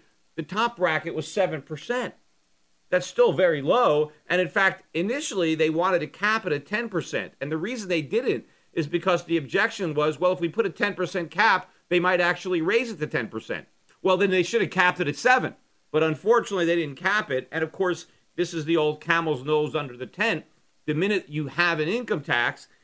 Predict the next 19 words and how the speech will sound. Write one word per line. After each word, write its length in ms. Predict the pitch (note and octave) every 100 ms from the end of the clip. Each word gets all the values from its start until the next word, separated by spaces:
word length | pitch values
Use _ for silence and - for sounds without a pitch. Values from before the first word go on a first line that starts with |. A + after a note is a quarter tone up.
| _ -
Congress 440 | F3+ F#3 E3+ D#3
couldn't 360 | - F#3 D#3+ C#3
resist 440 | C#3+ B2 D#3 D3+
the 80 | D3+
temptation 640 | - D3 C3+ D3+ C#3 D3 C3+
to 60 |
raise 400 | C#3 F#3 B3 E3+
it. 200 | A2+ G#2 _ _ _
And 140 | C#3+ E3
then 140 | E3+
as 100 | D#3
soon 220 | - A3
as 120 | A3 E3+
we 120 | E3
had 320 | E3 E3 D3+ - C3+
the 160 | D3
First 340 | - F#3 - D#3+
World 220 | D3 A#2
War, 380 | G#2+ A2 F3